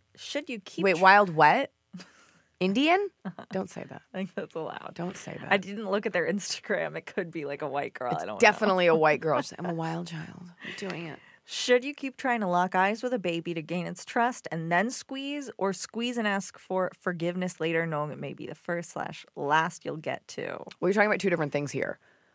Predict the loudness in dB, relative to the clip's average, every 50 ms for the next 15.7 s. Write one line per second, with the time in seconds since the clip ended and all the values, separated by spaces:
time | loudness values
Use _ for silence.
0 | _ 6 8 8 8 8 6 6 8 8 8 8 6 2 0 4 6 6 6 6
1 | 4 2 0 2 4 4 6 6 6 6 4 4 2 2 2 4 4 4 2 2
2 | -2 -2 -4 -4 -2 -4 -4 0 2 2 4 4 2 2 2 2 2 2 0 -4
3 | -8 -16 -18 -16 -12 6 8 8 8 10 6 4 6 6 6 8 8 6 6 6
4 | 6 6 8 8 10 8 6 4 2 4 6 8 8 8 6 4 2 4 4 6
5 | 6 6 4 2 -2 -6 -14 -20 -20 -20 -20 -20 _ _ _ _ _ _ 10 12
6 | 12 12 12 12 12 10 6 2 4 4 6 8 8 8 8 8 10 10 10 10
7 | 8 2 0 0 2 2 2 4 6 8 8 8 6 4 4 6 6 6 6 6
8 | 8 8 6 6 4 2 0 0 0 0 2 2 4 6 6 4 2 0 -6 -12
9 | -14 -10 -4 -2 -2 2 4 4 4 4 2 2 0 -2 0 -4 -4 -4 -2 2
10 | 4 4 4 4 2 -2 _ _ _ _ _ _ _ 8 10 10 10 10 8 8
11 | 8 8 8 8 6 6 6 6 4 0 2 4 4 4 4 0 0 2 2 4
12 | 4 2 2 2 0 -2 -2 0 4 6 6 6 6 4 2 0 0 -4 _ _
13 | _ _ _ _ _ _ _ _ _ _ _ _ _ _ -4 -4 0 2 2 2
14 | 2 2 0 -4 -4 -4 -6 -6 -4 -4 -2 -2 -2 -2 -4 -4 -4 -4 -4 -6
15 | -6 -8 -10 -10 -12 -12 -14 -12 -10 -10 -8 -10 -10 -12